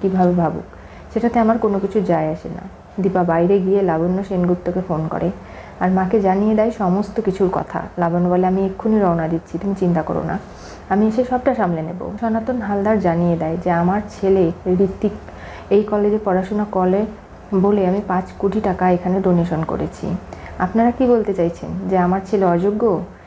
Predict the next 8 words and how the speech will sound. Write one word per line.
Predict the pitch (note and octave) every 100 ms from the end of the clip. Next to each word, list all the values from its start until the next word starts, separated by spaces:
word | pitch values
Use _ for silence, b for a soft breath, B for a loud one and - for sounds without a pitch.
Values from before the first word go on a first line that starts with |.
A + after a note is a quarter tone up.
| B -
আর | F#3
আমি | G3+ A3
যে | A#3
এই | A3+
কলেজে | A3 G3 G3 G3+
ডোনেশন | F#3 F#3 F#3+ G3+ G3
করেছি, | F#3 G3 A3 G3+ F#3+ -
এটার | F#3+